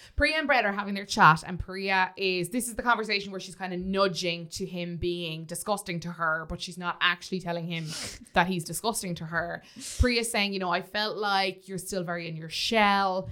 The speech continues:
Speaker 1: And then Brett is like, "Look, still, I'm still very new here, so you will see the real me.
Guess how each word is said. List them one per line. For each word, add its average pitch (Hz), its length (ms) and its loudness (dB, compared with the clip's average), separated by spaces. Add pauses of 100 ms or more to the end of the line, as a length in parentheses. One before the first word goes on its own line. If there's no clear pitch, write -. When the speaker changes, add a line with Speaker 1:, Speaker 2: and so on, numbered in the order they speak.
(340)
Speaker 1:
And 214 140 4
then 208 180 -2
Brett 208 260 4
is 196 100 -2
like, 190 180 0
"Look, 202 200 -8
still, - 340 -4
I'm 202 140 4
still 254 220 2
very 220 260 4
new 190 240 0
here, 180 320 -4
so 190 160 -4
you 190 180 -2
will 196 100 -2
see 214 220 -4
the 208 80 -2
real 190 180 0
me. 175 420 -4